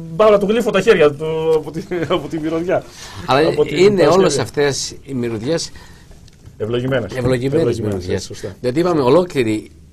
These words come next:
Speaker 2: η ζωή του μοναχού στο Άγιον Όρος είναι μια δοξολογία του Θεού. Εδώ βλέπουμε τους μοναχούς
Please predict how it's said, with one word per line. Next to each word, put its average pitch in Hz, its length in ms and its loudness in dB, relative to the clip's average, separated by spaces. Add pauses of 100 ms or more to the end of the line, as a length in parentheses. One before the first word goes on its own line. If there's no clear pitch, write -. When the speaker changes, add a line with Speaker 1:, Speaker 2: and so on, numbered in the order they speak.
Speaker 2:
η 113 540 -2
ζωή 123 400 0
του 104 120 -8
μοναχού 107 460 -6
στο 120 160 -8
Άγιον 104 220 -4
Όρος 113 320 -4 (260)
είναι 147 200 0
μια 147 200 -2
δοξολογία 135 720 -2
του 135 140 -8
Θεού. 107 460 -2 (360)
Εδώ 143 220 -2
βλέπουμε 160 460 0
τους 123 180 -8
μοναχούς 127 500 -2